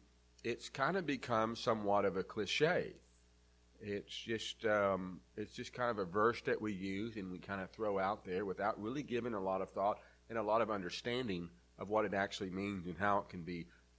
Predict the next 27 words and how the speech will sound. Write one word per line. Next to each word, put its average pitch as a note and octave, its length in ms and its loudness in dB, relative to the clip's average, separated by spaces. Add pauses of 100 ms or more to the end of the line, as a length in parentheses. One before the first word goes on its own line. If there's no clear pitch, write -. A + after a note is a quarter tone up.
(240)
helpful F#2 440 -2
to - 140 -12
people F2 440 -6 (320)
in F2+ 140 -8
their, E2+ 220 -2 (280)
their F#2 100 -4
time F2 320 -4
of D#2+ 140 -10
need. F2 320 -4 (560)
But B2 240 4 (120)
one E3 200 2
of A3 60 0
the F3+ 140 8 (120)
great D3+ 300 4
things B2+ 340 0
that A#2+ 160 0
we're A#2+ 160 0
doing G#2+ 560 -2
as G2 160 -6
we A2+ 140 -2
work A2+ 420 4
through A2+ 220 0
the F#2+ 80 -4
Bible G2+ 420 2
together, F#2 560 0
so G2+ 140 -6
taking A2+ 540 -4